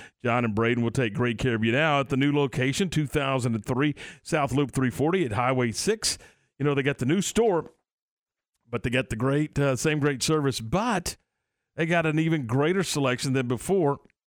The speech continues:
for you do-it-yourselfers, whether it's, uh, uh, whether it's steel products, uh, from Spring Creek, Makita Power Tools, nuts and bolts from Hillman, uh, welding rods and welding accessories. They also got Sack Creek. They got it all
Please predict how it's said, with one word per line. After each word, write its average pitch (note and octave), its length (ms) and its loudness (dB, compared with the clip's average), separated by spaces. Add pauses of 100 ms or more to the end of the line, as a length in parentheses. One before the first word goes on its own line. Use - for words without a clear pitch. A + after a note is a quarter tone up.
(760)
for D3 80 0
you D3 180 2
do-it-yourselfers, D3+ 920 -2
whether B2 280 2
it's, A2+ 180 -4
uh, A#2+ 160 2 (420)
uh, B2 600 2
whether E3+ 260 2
it's D3 120 -2
steel F3 300 2
products, F3+ 600 0 (600)
uh, D3 280 4
from C3+ 180 -4
Spring E3 340 0
Creek, D#3+ 300 2
Makita D3 460 2
Power E3 280 0
Tools, E3 400 0
nuts D3+ 300 0
and C3+ 140 -2
bolts E3 280 2
from C3 220 -2 (380)
Hillman, F#3 360 2 (360)
uh, B2+ 280 2
welding E3+ 380 2
rods E3 360 2
and C#3+ 120 0
welding F3 320 2
accessories. E3 680 -2
They D#3 160 2
also F#3 320 0
got E3+ 180 0
Sack F3 340 0
Creek. G#3+ 180 0
They A3 120 0
got B3 180 -2
it A#3+ 80 -2
all B3 360 -2